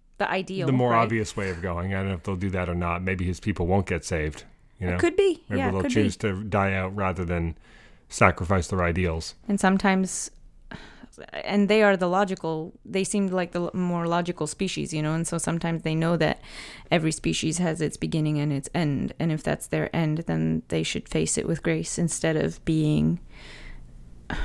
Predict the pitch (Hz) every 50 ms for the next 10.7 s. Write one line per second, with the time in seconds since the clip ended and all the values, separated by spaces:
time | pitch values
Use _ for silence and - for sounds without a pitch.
0 | - - - - - - - 170 160 160 - - - - 151 - - - - -
1 | - - - - 175 165 156 151 147 - 156 143 147 - - 143 143 143 139 -
2 | 151 139 147 170 190 202 - 165 165 170 160 - - - 180 - - 196 190 190
3 | 196 202 - - - - - - 165 - - - - - - - - - - -
4 | - - - - - - - - - 185 175 165 160 156 156 160 160 - - -
5 | - - - _ - _ _ _ _ _ - - - - - - - - 302 330
6 | 285 247 262 233 240 247 - - 254 233 214 - 233 208 196 185 - - 185 175
7 | 175 170 - - - - - 165 175 185 180 214 190 - 165 156 - - - 165
8 | 165 160 - 165 165 - - - 180 180 180 180 - - - - - - - -
9 | - - - - - - - - - 220 220 226 240 226 214 208 196 190 180 185
10 | 180 170 170 - - 160 - 175 - - 175 175 170 -